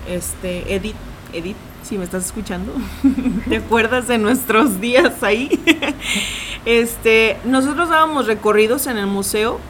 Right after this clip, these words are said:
y a las seis de la tarde se cierra el museo. Entonces nosotros teníamos que meternos <laughs> para cerrar todo el museo. Las oficinas están, pues, del lado de,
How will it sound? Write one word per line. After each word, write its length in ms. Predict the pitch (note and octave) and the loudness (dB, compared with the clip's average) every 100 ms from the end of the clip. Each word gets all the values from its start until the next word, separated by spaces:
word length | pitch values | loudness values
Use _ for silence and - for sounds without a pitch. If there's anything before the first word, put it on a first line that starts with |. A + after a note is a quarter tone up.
| - - - - - | -16 -18 -18 -18 -10
y 640 | B3+ B3 A#3+ A#3+ A#3+ A#3 A3+ - | -2 2 4 4 4 4 2 2
a 140 | A3+ | 4
las 200 | A3+ A#3 | 4 2
seis 180 | - C#4 | 0 -2
de 80 | D#4+ | -2
la 120 | E4+ | -2
tarde 340 | A#3 A3 G#3 A#3 | -2 -2 -2 -2
se 140 | A3+ | -4
cierra 280 | G3 F#3+ F3+ | -4 -2 -2
el 40 | F#3 | -4
museo. 380 | G#3 A3 - F3 - - - - - - - | -4 -4 -6 -8 -10 -18 -16 -16 -16 -16 -8
Entonces 280 | - C4 C4+ | -2 0 2
nosotros 520 | C#4 B3 B3 C4 C#4 | 2 2 0 0 -2
teníamos 640 | C4 A#3 A3 G#3+ A3 A#3 | -2 -2 0 -2 -2 -4
que 460 | - A3+ G#3 G3+ G#3+ - - | -2 0 0 -2 -4 -10 -8
meternos 760 | G3+ G3 - F#3+ G3 G3+ - A#3+ A#3 - - | -6 -4 -4 -6 -6 -10 -8 -6 -6 -8 0
<laughs> 340 | D#4+ C4 - | 2 2 0
para 280 | G#3+ G3 G3+ | 0 2 0
cerrar 760 | - F3+ F#3 F#3+ G#3 A#3+ - - - | 0 0 0 2 2 2 0 -4 0
todo 200 | A#3 A3 | 2 2
el 80 | |
museo. 500 | G#3+ G3 F#3+ G3 - F3+ - - - - - - - - - - - - - | 2 0 -2 -4 -6 -8 -12 -16 -16 -18 -18 -18 -18 -18 -16 -16 -16 -16 -6
Las 200 | - A3 | 0 2
oficinas 720 | A3+ A3 A3 A#3 A#3 B3+ C#4+ | 2 0 0 2 2 2 2
están, 500 | A#3 A3+ G#3+ G#3 A3 | -2 -2 -2 0 -2
pues, 180 | G#3+ B3 | -2 -2
del 140 | G#3+ F#3 | 0 2
lado 280 | F#3 G3 | 2 2
de, 180 | A3 F#3+ | 0 -2